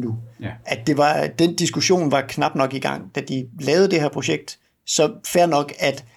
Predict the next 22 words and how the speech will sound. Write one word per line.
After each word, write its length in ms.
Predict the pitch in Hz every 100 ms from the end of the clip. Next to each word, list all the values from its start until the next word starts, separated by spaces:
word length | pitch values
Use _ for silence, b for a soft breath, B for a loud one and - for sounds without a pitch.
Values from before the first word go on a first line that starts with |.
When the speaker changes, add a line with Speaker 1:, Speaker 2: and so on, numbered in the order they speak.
| b
Speaker 1:
med 140 | 147
de 140 | 135 -
andre 180 | 165 180
ting, 300 | 180 - -
de 60 |
havde 140 | 131 -
for 80 |
øje, 320 | - - - 135
så 120 | 139
var 100 | 69
det 80 | -
ikke 140 | 135
lige 140 | 139 131
det, 260 | - 135
de 220 | 147 165 143 - _ _ _ _ _ _ -
Speaker 2:
Ja. 40 | 120 - -
Speaker 1:
fik 180 | - 127
tænkt 200 | - -
på. 180 | - -
Eller 140 | 120 120
han, 360 | - 131 131 -
faktisk. 400 | 135 - -